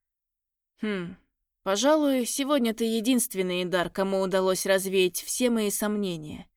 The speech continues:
смягчившись, ответил лорд. Терпение Тирис лопнуло. Она резко поднялась. «Я желала бы поговорить с тобой, папа».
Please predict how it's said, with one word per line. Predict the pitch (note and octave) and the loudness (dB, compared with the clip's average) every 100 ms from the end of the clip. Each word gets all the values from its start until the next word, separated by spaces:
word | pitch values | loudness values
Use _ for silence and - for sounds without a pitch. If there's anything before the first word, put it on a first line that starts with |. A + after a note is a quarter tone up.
| _ _ | _ _
смягчившись, | - G#3 G3+ - C4+ - G3 - | -6 -2 -2 0 -2 -2 -4 -4
ответил | F#3+ G3 F#3+ G#3+ A3+ | 0 0 2 0 0
лорд. | G#3+ E3+ - - _ _ _ _ _ _ _ | 0 -2 -8 -20 _ _ _ _ _ _ _
Терпение | - G#3+ G#3+ A3+ G#3+ G#3 | 2 2 4 2 2 0
Тирис | G3 A3+ G#3+ G#3 | 0 2 2 0
лопнуло. | B3 C4 - F3+ F3 E3+ _ _ _ | 2 0 0 -8 -8 -10 _ _ _
Она | G3+ A3+ | 2 4
резко | A#3 B3 - | 6 6 2
поднялась. | B3 A#3 C4 C#4 F#3+ E3 - _ _ _ _ _ _ _ _ _ _ | 0 2 2 4 2 0 -10 _ _ _ _ _ _ _ _ _ _
«Я | G#3 B3 | 2 2
желала | G#3+ A#3+ B3+ A#3 G#3+ | 4 6 6 6 6
бы | G#3+ | 4
поговорить | A#3 G#3+ A3 B3 D4+ - | 4 2 2 4 2 2
с | |
тобой, | - G3 F#3+ | 0 0 0
папа». | G3 F3 F3 | -2 -4 -6